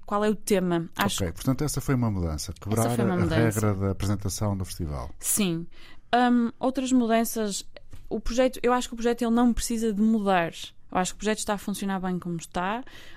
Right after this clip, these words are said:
Speaker 1: Acho que podemos é trabalhar de uma outra forma, mesmo o nosso dia-a-dia.
Speaker 2: Lá está a Cristina contra, eh, eh,
Speaker 1: O sistema.
Speaker 2: o que está, o que está cristalizado.
Speaker 1: Sim, sou eu.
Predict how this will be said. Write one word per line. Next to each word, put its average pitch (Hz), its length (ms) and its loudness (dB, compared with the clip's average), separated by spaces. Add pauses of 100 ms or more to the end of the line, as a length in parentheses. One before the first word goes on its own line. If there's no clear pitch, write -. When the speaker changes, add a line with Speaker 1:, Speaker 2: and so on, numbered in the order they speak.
Speaker 1:
Acho 196 220 4
que - 80 -12
podemos 220 340 2
é 175 140 4
trabalhar 202 640 0
de 202 60 -2
uma 196 120 0
outra 196 220 -2
forma, - 520 -4
mesmo 190 480 2
o 190 40 0
nosso 190 280 -2
dia-a-dia. 175 540 -4 (100)
Speaker 2:
Lá 90 140 0
está 104 400 0 (260)
a - 80 -6
Cristina 107 400 2
contra, 101 420 0 (120)
eh, 87 580 -2
eh, - 40 -8 (100)
Speaker 1:
O - 20 -4
sistema. 165 380 0
Speaker 2:
o 170 40 2
que - 140 2
está, - 140 -6
o 120 100 -4
que 110 80 -4
está 110 200 2
cristalizado. 90 720 2
Speaker 1:
Sim, - 400 -8
sou - 260 -6
eu. - 120 -4